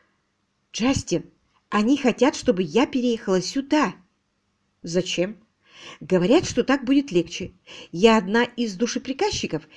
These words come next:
и это в некотором роде мой дом. Здесь больше некому распоряжаться. Мистер Уинтер объяснил, что мне лучше быть тут,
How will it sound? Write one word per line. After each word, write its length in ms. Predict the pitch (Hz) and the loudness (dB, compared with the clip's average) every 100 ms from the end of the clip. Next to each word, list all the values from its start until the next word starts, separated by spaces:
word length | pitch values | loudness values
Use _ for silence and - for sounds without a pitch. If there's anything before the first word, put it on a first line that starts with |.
| - - | -20 -10
и 200 | - 247 | 2 4
это 180 | 349 269 | 4 4
в 80 | 220 | 0
некотором 440 | 269 277 247 247 | 0 0 -2 -2
роде 400 | 208 247 247 185 - | 0 0 0 -4 -6
мой 260 | 180 185 | -4 -2
дом. 340 | 175 330 440 - _ _ _ _ - | 2 0 0 -10 _ _ _ _ -10
Здесь 280 | 170 226 | 0 0
больше 300 | 185 214 - | 2 0 2
некому 340 | 220 370 285 196 | 0 2 2 -2
распоряжаться. 720 | 175 - 214 202 160 - 156 - _ _ - - | -4 -6 -4 -2 -4 -8 -14 -16 _ _ -20 -14
Мистер 340 | 190 220 - 208 | -6 -4 -2 -2
Уинтер 540 | - 247 359 359 - | 0 2 2 2 -2
объяснил, 580 | 220 185 202 - 269 330 - | -4 -6 -6 -4 -2 -2 -6
что 200 | - 202 | -6 -2
мне 160 | 226 | 0
лучше 220 | 277 277 | 0 -2
быть 240 | 220 269 - | -4 -4 -4
тут, 280 | 214 - | -8 -8